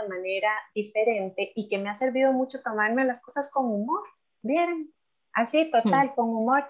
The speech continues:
Speaker 1: Katy sabe que yo me río un montón, ¿verdad? Que gozo con las cosas que me pasan. A veces digo, solo a mí y a Cantinflas nos pasan algunas cosas, ¿verdad?
Speaker 2: <laughs>
Speaker 1: Pero ya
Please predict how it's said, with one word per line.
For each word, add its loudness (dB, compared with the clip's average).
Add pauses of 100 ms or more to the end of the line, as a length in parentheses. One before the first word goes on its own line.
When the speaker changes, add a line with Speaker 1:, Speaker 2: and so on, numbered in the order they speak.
(340)
Speaker 1:
Katy 4
sabe 4
que 0
yo 4
me 2
río 4
un 2
montón, 2
¿verdad? 4 (160)
Que 4 (540)
gozo 6
con 0
las 0
cosas 0
que -2
me -2
pasan. 2
A 0
veces 0
digo, 6
solo 4
a 4
mí 4
y 2
a 2
Cantinflas -2
nos -10
pasan -8
algunas -4
cosas, -4
¿verdad? 6 (260)
Speaker 2:
<laughs> -20
Speaker 1:
Pero 8
ya 8